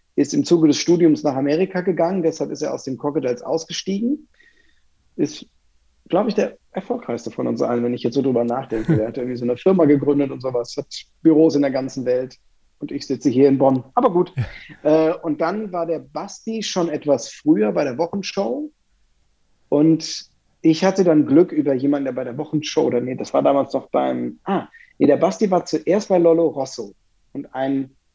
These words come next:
Speaker 1: Redakteur vom Westdeutschen Rundfunk wurde später Producer, also quasi Cheforganisator von,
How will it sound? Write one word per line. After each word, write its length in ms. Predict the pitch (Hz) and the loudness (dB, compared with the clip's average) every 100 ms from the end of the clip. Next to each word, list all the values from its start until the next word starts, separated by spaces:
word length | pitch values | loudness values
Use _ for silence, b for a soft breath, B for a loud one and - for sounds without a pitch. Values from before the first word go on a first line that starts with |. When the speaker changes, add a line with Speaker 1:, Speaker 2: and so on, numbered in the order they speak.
| _ _ - | _ _ -2
Speaker 1:
Redakteur 640 | 135 131 - 226 226 123 | -2 -2 0 4 4 2
vom 400 | - 135 135 - 151 | -4 -8 -8 -8 -4
Westdeutschen 480 | 165 170 151 143 | -2 0 -2 -2
Rundfunk 500 | 127 156 - 220 240 | -4 -4 -4 -6 -2
wurde 220 | 165 147 131 | 0 0 0
später 360 | - 151 156 | 0 2 0
Producer, 600 | - 131 117 123 202 - | -2 -6 -2 -2 0 0
also 160 | 127 127 | -2 -4
quasi 400 | - 120 123 107 _ _ _ _ _ _ _ - | -6 -8 -8 -16 _ _ _ _ _ _ _ -2
Cheforganisator 1500 | - 165 - 147 151 147 143 131 131 165 165 165 160 - - - | 0 0 0 2 6 6 6 4 0 0 2 4 2 -2 -10 -10
von, 500 | 147 151 147 139 - | -6 -2 -2 -4 -8